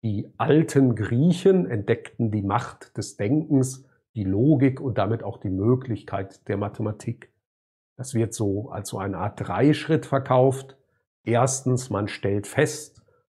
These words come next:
dass man durch reines Denken Erkenntnis erzielt. Zweitens, damit das aber klappt, muss man sich an gewisse Regeln des Denkens halten. Das sind die Gesetze der Logik. Und drittens, dabei ist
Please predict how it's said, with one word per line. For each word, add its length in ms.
dass 180
man 180
durch 260
reines 540
Denken 440
Erkenntnis 640
erzielt. 600
Zweitens, 840
damit 340
das 200
aber 180
klappt, 580
muss 180
man 160
sich 220
an 100
gewisse 480
Regeln 440
des 180
Denkens 340
halten. 680
Das 200
sind 200
die 60
Gesetze 460
der 160
Logik. 520
Und 220
drittens, 600
dabei 300
ist 160